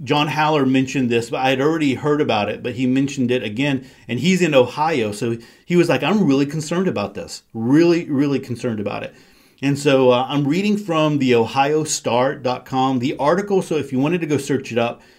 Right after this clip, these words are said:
is called Ohio FEMA Camps, Still More Questions Than Answers. So let me just read this first, uh, paragraph here.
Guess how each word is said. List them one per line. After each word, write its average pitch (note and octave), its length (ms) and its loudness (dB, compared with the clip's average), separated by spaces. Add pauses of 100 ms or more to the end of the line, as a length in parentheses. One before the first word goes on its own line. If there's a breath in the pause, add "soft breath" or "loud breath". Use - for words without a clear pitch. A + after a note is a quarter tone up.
(180 soft breath)
is C#3 160 -4
called C#3 380 0
Ohio D#3 640 2
FEMA D3 460 -2
Camps, C#3+ 500 -4 (240 soft breath)
Still D#3+ 400 0
More E3 220 0
Questions C3 880 -2
Than B2 180 -2
Answers. A#2 640 -4 (220 soft breath)
So C#3 140 -4
let D#3+ 120 4
me G#3+ 60 4
just G#3 240 -2
read C#3 480 2
this B2 180 0
first, B2 480 -2
uh, G#2 200 -6
paragraph A2 580 -2
here. - 260 -14